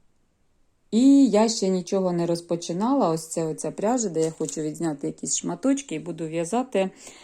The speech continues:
шкарпетки для шкарпеткової скриньки дизайнерських бажань.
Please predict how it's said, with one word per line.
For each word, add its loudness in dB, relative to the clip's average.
шкарпетки -2
для 2
шкарпеткової -4
скриньки -2
дизайнерських -6
бажань. -4